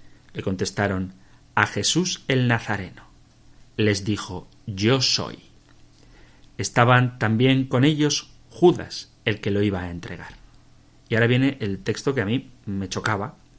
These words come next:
pero que ahora, después de este punto del compendio, hace tiempo ya lo, lo descubrí, pero hoy viene muy bien tenerlo presente, leo capítulo dieciocho de San Juan, versículo seis. "Al decirles, 'Yo soy',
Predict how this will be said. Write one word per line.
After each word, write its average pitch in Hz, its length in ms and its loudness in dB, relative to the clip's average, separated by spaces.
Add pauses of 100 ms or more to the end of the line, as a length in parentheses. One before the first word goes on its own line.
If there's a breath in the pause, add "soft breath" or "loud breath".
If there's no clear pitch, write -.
pero 90 220 -8
que 90 280 -12 (100)
ahora, 117 440 2
después 113 360 0
de 110 100 2
este 107 220 -4
punto 120 380 -2
del 104 160 -2
compendio, 117 600 0 (100)
hace - 200 -8
tiempo 98 280 -6
ya 113 200 -2
lo, 95 280 -6 (400 soft breath)
lo 101 120 -6
descubrí, 123 380 0
pero - 240 -4
hoy 113 180 2
viene 98 220 0
muy 104 200 0
bien 117 360 0 (100)
tenerlo 104 420 -2
presente, 127 500 -2 (760 soft breath)
leo 113 360 4 (120)
capítulo 127 480 0
dieciocho 110 460 -2
de 107 100 2
San 120 180 -2
Juan, 170 340 0
versículo 147 720 0
seis. - 460 -6 (920)
"Al 123 160 8
decirles, 196 640 4 (300 loud breath)
'Yo 131 380 8
soy', 139 560 4